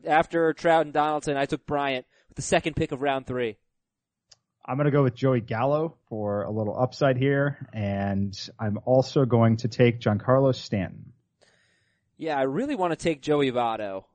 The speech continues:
Speaker 1: I like the lefty in this matchup. Uh, he should have a good game, but he's been really bad.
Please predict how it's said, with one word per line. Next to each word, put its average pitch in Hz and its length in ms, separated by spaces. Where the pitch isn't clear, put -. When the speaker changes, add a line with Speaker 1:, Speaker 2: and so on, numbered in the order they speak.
Speaker 1:
I 117 120
like 131 260
the 135 80
lefty 127 420
in 123 80
this 120 160
matchup. 117 560
Uh, 107 160
he 127 140
should 208 300
have 196 120
a 165 60
good 170 180
game, 175 160
but 127 100
he's 156 200
been 190 200
really 226 520
bad. 156 600